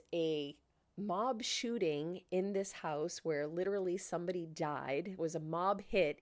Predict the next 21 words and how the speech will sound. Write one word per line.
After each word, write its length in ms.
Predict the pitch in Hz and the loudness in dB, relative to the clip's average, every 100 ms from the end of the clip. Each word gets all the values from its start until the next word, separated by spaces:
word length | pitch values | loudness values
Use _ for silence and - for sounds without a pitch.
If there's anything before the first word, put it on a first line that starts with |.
| - | -6
in 180 | 175 196 | -2 -2
this 180 | 202 | -4
house. 400 | - 131 135 - - - - - | -4 -4 -2 -6 -12 -20 -12 -4
We're 120 | 170 | -4
close 360 | - 180 185 - | 0 0 0 -2
to 100 | 180 | -4
Boston, 600 | 151 151 - - 147 165 | -4 -6 -6 -6 -6 -6
so 440 | - 151 151 151 - - - | -2 0 0 -2 -8 -20 -6
it 160 | 175 | -4
was 480 | 151 165 151 156 - - | 2 4 2 0 -8 -4
an 560 | 160 147 147 147 139 - - | 2 2 2 2 0 -2 -8
extremely 760 | 160 - - 185 208 208 180 175 | -8 -6 -4 0 0 0 -2 -4
popular 640 | - 208 - 180 160 156 | -6 -6 -4 -2 0 -2
case 540 | - 151 147 151 - 151 | -4 -6 -6 -6 -8 -8
way 220 | 160 170 185 | -2 0 0
back, 400 | 175 160 165 - | 0 -2 -4 -6
I 40 | |
think 240 | 165 214 277 | -8 -6 -4
in 100 | 302 | -2
the 200 | 208 - | -2 -2
eighties. 580 | 156 156 139 131 165 | -4 -2 -4 -6 -8